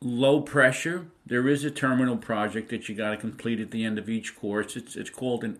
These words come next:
L E P, which is basically a project that's a, a, a, um, that is course related, that is done with the approval of your instructor.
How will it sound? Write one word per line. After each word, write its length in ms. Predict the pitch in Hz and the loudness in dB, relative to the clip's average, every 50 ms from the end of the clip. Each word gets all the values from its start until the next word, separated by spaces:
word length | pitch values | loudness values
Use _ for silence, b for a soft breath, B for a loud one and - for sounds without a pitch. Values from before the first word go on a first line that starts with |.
| - - | -6 -4
L 240 | 123 127 131 131 - | -2 0 0 -2 0
E 200 | 131 127 123 113 | -2 -2 -2 -2
P, 600 | - - - - 147 135 113 113 113 117 113 B B B B B B B B | -4 -10 -6 -4 0 2 2 4 2 2 0 B B B B B B B B
which 200 | 151 156 151 - | -2 -2 0 -2
is 120 | 147 139 | -4 0
basically 840 | - 156 151 156 143 - 139 120 - 104 107 101 107 117 117 - - | 2 2 2 2 0 -2 -4 -4 -2 0 0 2 2 2 0 -2 -4
a 280 | - 104 107 107 107 101 104 - - | -4 -2 -2 -2 -2 -4 -8 -12 -12
project 500 | - - 120 113 117 110 113 120 113 - | -6 -2 0 0 0 0 0 -2 -4 -2
that's 220 | - 107 - - - - | -4 -4 -4 -6 -8 -6
a, 80 | 117 113 - - - 113 | -6 -8 -6 -8 -8 -6
a, 200 | 107 104 101 101 - - - - _ - | -4 -4 -6 -6 -10 -14 -16 -12 _ -6
a, 380 | 110 107 107 107 107 104 101 | -2 -2 0 -2 -2 -2 -2
um, 320 | 101 95 98 98 95 95 - - - - | -2 -2 -2 -2 -4 -6 -10 -14 -10 -4
that 160 | 101 113 113 | -2 0 0
is 240 | 110 104 - - - _ _ - | 0 -2 -4 -8 -12 _ _ -14
course 380 | - - 147 151 139 143 - | -4 2 4 4 4 2 0
related, 540 | 135 120 113 107 107 110 104 110 110 107 B B B B B B B B B B B B B | -2 0 2 4 4 4 4 4 0 -2 B B B B B B B B B B B B B
that 240 | - 113 113 113 - | -4 -2 0 0 0
is 180 | - 117 110 101 | 0 -2 -4 -2
done 300 | 98 120 120 120 120 117 | -4 -2 0 2 2 0
with 100 | 113 110 | 0 -2
the 100 | 104 107 | -4 -6
approval 540 | 107 - - - 120 120 110 104 110 107 104 | -6 -6 -6 -4 -2 -2 -2 -2 -2 -2 -2
of 320 | 101 101 92 - - - - _ _ - | -2 -4 -6 -10 -16 -20 -20 _ _ -10
your 240 | - 117 117 113 104 | -6 -4 -2 -2 -2
instructor. 640 | 104 98 - - - 117 107 - - - 67 65 | -4 -4 -6 -4 -4 -4 -4 -4 -6 -10 -12 -12